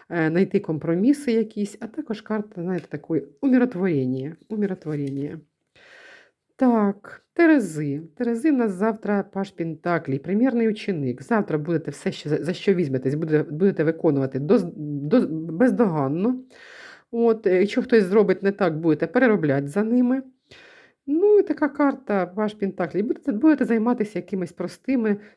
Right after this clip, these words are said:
насущними справами, житті-, житейськими, каждодневними. Скорпіони. Скорпіони будуть імператорами. Що ж, наведіть порядок в своєму житті.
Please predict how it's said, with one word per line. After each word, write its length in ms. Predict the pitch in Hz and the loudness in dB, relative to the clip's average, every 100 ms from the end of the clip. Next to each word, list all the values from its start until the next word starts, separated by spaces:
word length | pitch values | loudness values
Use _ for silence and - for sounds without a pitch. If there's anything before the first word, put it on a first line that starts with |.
| - | -8
насущними 600 | 151 - 202 - 165 151 | -8 -4 -4 -4 -4 -4
справами, 640 | - 151 147 120 117 127 143 _ _ _ _ - | -4 0 0 0 -4 -8 -12 _ _ _ _ -16
житті-, 440 | 135 - 139 120 | -14 -6 -4 -2
житейськими, 840 | 135 208 - 147 135 - 127 123 143 _ _ _ _ _ | 0 0 2 2 0 -6 -8 -8 -10 _ _ _ _ _
каждодневними. 920 | - 156 156 165 165 147 127 123 131 156 _ _ _ _ _ _ _ _ _ _ - - | -10 -6 -4 -4 0 0 0 -2 -4 -10 _ _ _ _ _ _ _ _ _ _ -20 -20
Скорпіони. 800 | - 233 220 254 247 156 123 135 - - - | -4 -2 0 2 4 4 0 -6 -16 -20 -20
Скорпіони 640 | - 208 202 214 294 311 | -4 -2 0 2 4 4
будуть 360 | 190 160 208 220 | 0 -4 -4 -4
імператорами. 800 | 214 240 208 127 - 117 110 151 | -4 -2 -2 -2 -6 -10 -10 -14
Що 260 | - 165 | -10 -8
ж, 100 | 131 | -4
наведіть 420 | 143 180 202 254 - | 0 2 2 0 0
порядок 360 | 180 156 151 | 0 0 -2
в 40 | 147 | -6
своєму 400 | - 156 147 139 | -4 -2 0 -2
житті. 540 | 143 - - 131 | -6 -10 -6 -6